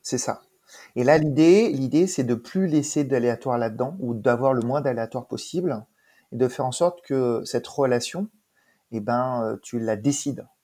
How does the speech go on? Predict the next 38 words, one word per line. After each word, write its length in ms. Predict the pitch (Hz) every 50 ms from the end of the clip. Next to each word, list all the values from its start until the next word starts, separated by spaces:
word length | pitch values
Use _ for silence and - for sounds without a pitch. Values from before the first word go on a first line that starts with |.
| _ _ _
C'est-à-dire 300 | _ - 123 120 - -
que, 600 | - 123 120 117 113 110 110 113 113 - 120 117 - - _ _ _ 113
euh, 180 | 113 113 117 - - - - _ - _
c'est 160 | - - -
pour 80 | 123 -
ça 160 | - 151 143
qu'on 360 | - - 123 117 113 117 113
fait 300 | - - - 123 117 113
beaucoup 320 | 107 104 113 - _ 127
de 60 | 117 117
rendez-vous 400 | 113 110 110 113 107 113 113 110
à 80 | 107
deux. 240 | 110 160 202 202 - _ _ _ _ _ _ 101
Euh, 240 | 98 95 95 104 107 117 120 - _ _ _ _ _ _ _ _ _ _ -
c'est 180 | - - 120
que 640 | 123 - - 127 120 117 113 113 110 110 110 113 -
ton 160 | - 120 120
objectif 540 | 120 110 113 117 117 - - 170 - - -
ou 20 |
mon 180 | 127 127 131 131
objectif, 440 | 123 - 117 113 - - - 175 -
c'est 180 | - - 117
pas 320 | - 139 139 - - - - _
que 100 | - 120
moi, 420 | 113 120 123 135 143 151 147 131
j'ai, 320 | 117 107 117 123 135 139
euh, 420 | 135 123 117 113 110 110 110 113 110
en 120 | 110 110 104
tant 140 | - 117
que 60 | 117 113
directeur 420 | 117 113 107 107 - - 117 -
commercial, 400 | - 113 117 110 - - 135 127
la 80 | 127 123
relation 300 | 113 110 113 - - 117
avec 100 | 110 -
tous 120 | _ 120
mes 60 | 117
clients, 380 | - - - 127 135 165 180